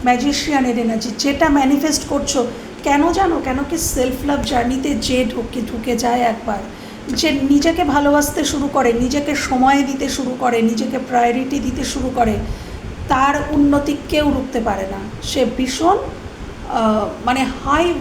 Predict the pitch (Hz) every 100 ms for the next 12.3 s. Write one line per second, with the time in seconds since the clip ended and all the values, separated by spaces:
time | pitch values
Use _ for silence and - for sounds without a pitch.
0 | 247 233 233 226 262 262 302 302 - 220
1 | 196 226 185 165 - - - - - 330
2 | 285 254 277 277 294 277 214 208 202 202
3 | - 214 185 190 - - - - - -
4 | - - - 339 - - - - - -
5 | - 339 339 302 302 311 269 311 320 269
6 | 269 294 294 269 269 - 285 294 - -
7 | - 247 - - - 285 285 233 233 240
8 | - 233 254 262 277 277 269 - 302 226
9 | 240 285 240 - - - - - - 247
10 | 247 320 466 - - - 254 262 294 -
11 | 233 262 294 - 226 208 220 - 262 254
12 | 254 - -